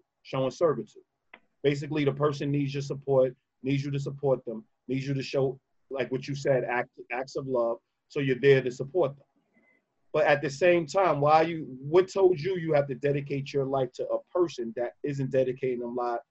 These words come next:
their life to themselves and putting themselves in a position to succeed? When you, in reverse, you can dedicate your life to a person who is actually a leader, a person who needs your support,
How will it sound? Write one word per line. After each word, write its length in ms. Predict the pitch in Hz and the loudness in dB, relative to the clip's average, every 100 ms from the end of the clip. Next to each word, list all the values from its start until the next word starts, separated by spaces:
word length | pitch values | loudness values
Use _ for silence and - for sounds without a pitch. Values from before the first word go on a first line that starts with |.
| _ _ | _ _
their 120 | 131 | 2
life 260 | 127 127 123 | 4 2 0
to 100 | - | -4
themselves 560 | 113 110 160 147 123 113 | -6 -6 0 2 2 0
and 120 | 107 | -6
putting 180 | 143 127 | -4 -4
themselves 360 | 120 139 127 120 | -6 -4 -4 -4
in 40 | |
a 40 | |
position 420 | 113 110 127 120 107 | -10 -8 -10 -10 -16
to 60 | |
succeed? 520 | - - - 151 123 - _ _ | -16 -16 -10 -8 -8 -12 _ _
When 120 | 139 | -4
you, 240 | 147 143 139 - 139 | -2 -4 -6 -4 2
in 180 | 139 135 | 2 2
reverse, 440 | 120 165 175 143 | 4 6 6 2
you 60 | 143 | -6
can 120 | 131 | 0
dedicate 500 | 143 143 139 139 139 | 2 2 2 -4 -4
your 100 | 131 | -2
life 220 | 135 131 | -2 -2
to 100 | 131 | -4
a 60 | 117 | -6
person 380 | - 139 139 120 _ _ | -4 -4 -4 -14 _ _
who 120 | 151 | -4
is 100 | 127 | 0
actually 400 | 135 135 - 139 | 2 2 0 -2
a 40 | 120 | -2
leader, 320 | 135 170 113 | -2 -4 -4
a 300 | - _ _ | -8 _ _
person 280 | 151 139 143 | -2 0 0
who 120 | 135 | 0
needs 280 | 139 165 135 | 0 -2 -4
your 80 | 127 | -8
support, 400 | 123 - - | -10 -10 -12